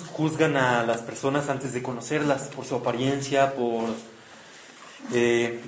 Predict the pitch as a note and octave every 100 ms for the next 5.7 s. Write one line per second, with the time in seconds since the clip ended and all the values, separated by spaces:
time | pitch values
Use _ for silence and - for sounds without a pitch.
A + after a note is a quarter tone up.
0 | - - - - - - C3 A#2+ - -
1 | - - - - - D3 - D3+ D3+ D3+
2 | D#3 D#3+ D#3+ D#3+ - D3+ D3 - B2 A#2+
3 | B2 A#2+ C3+ B2+ D3 D#3 D#3+ D#3+ - B2+
4 | B2+ B2 A#2+ A#2 - - - C3 - C#3+
5 | D#3 - C3+ D#3 C#3+ B2 -